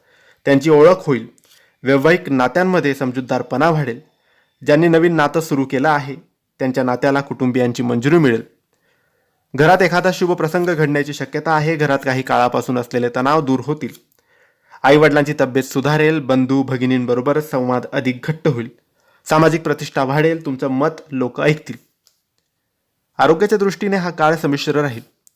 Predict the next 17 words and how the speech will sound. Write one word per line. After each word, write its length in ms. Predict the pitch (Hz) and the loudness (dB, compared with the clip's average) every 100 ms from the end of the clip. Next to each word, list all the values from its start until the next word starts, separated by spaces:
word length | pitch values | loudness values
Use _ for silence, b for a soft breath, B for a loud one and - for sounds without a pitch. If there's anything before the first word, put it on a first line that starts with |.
| _ | _
मानसिक 360 | 127 123 120 123 | -4 -4 -4 -4
चिंता 300 | 127 120 123 | -2 -2 -2
कमी 220 | 131 135 | 2 2
होईल, 240 | 151 151 156 | 2 2 0
पण 160 | 156 156 | -2 -2
थकवा 300 | 143 156 156 | -2 2 4
व 80 | 156 | 4
अंगदुखी 500 | 147 143 143 139 151 | 2 2 0 -2 0
जाणवू 240 | 139 156 | 0 0
शकते. 340 | 156 170 - - _ _ _ _ _ - | -4 -10 -14 -20 _ _ _ _ _ -4
थोडा 180 | 135 127 | 2 4
वेळ 160 | 127 | 2
स्वतःसाठी 500 | 123 135 131 131 127 | 0 -6 -8 -6 -8
काढा. 240 | - 127 117 - _ _ _ _ _ _ _ _ _ _ 123 | -8 -6 -6 -12 _ _ _ _ _ _ _ _ _ _ -2
ध्यान, 280 | 143 143 143 | 2 2 2
प्राणायाम, 520 | 143 131 131 131 131 | 2 2 2 0 -2
योग 360 | 127 127 127 | -2 -4 -6